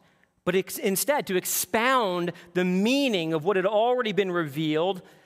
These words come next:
and to explain it so that people could understand. Think of Paul, who, who often went, um, yes, prophesying, but then staying in villages and teaching them and, and instructing people. Think about what God called the disciples to do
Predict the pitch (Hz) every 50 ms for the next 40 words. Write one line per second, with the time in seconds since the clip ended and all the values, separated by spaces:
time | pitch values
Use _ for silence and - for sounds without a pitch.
0 | - _ _ _ _ - 175 165 185 175 180 175 - - - - - 220 233 254
1 | 277 285 240 180 170 180 - 175 160 165 165 - - - 240 285 285 185 185 156
2 | 147 156 165 - - - - - - - 190 160 156 170 196 175 - - 277 302
3 | 254 139 110 - - - _ _ _ _ _ _ _ _ _ _ _ _ _ -
4 | - - - 185 202 208 214 - - 254 277 226 175 147 156 165 165 147 - -
5 | - 185 190 190 208 214 - 233 214 196 185 190 220 214 - - - - - -
6 | - 165 165 165 - 190 170 - - - - - 226 220 240 220 240 233 - 190
7 | 156 151 165 180 175 185 175 202 196 202 190 - - 233 226 254 254 247 233 208
8 | 196 185 160 175 220 247 240 208 170 170 156 143 151 151 - - - 247 269 262
9 | - 240 220 190 170 156 147 143 139 143 139 135 131 - - - - 170 170 180
10 | 185 175 - - - 226 254 247 - 220 208 185 156 - 175 151 - 143 135 123
11 | 117 113 - - - - - _ - 170 170 180 196 208 208 202 175 196 190 202
12 | 196 - - 180 185 185 190 185 156 - - - - 165 165 160 - 190 202 208
13 | 175 185 160 - 165 151 147 143 139 135 131 127